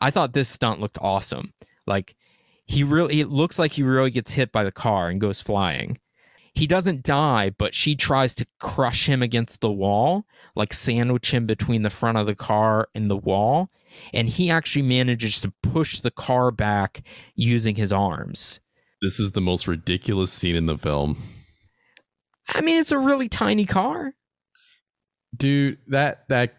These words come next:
Speaker 2: vehicle is at least two tons. Like, this man, this man was like, uh, is like Clark Kent. <laughs> Like,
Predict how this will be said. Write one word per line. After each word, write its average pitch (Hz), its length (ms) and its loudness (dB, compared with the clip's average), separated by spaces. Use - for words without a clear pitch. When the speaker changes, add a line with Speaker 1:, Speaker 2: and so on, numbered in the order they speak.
Speaker 2:
vehicle 113 560 0
is 92 180 0
at 90 140 -2
least 90 400 -2
two 92 260 0
tons. 67 640 -2
Like, 120 200 0
this 151 240 0
man, 139 340 2
this 139 220 0
man 160 340 4
was 139 160 2
like, 127 300 0
uh, 95 380 2
is 139 160 0
like 95 220 -2
Clark 123 460 0
Kent. 92 400 0
<laughs> - 40 -8
Like, 135 360 2